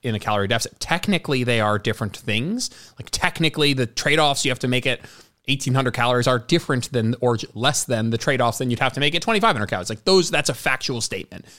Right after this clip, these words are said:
But that doesn't mean that you should take that and run with it to a point where, like, what you do to lose weight looks drastically different than a way you could see yourself living forever. And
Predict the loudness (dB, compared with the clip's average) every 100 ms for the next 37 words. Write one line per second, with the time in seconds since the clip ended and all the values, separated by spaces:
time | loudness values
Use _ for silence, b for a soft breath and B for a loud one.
0 | B 0 0 B B B 0 0 -2 _
1 | _ _ 2 2 2 2 4 4 2 -2
2 | -10 -6 0 2 2 0 0 0 2 2
3 | 2 2 2 2 0 0 0 2 0 2
4 | 2 2 2 0 2 0 2 0 0 0
5 | 0 2 0 0 -4 -8 -4 -2 0 -2
6 | -2 0 0 0 -2 0 0 0 -2 -2
7 | -4 -4 -2 -4 -4 -4 -4 -4 -6 -4
8 | 0 0 0 B B B -2 0 2 2
9 | 0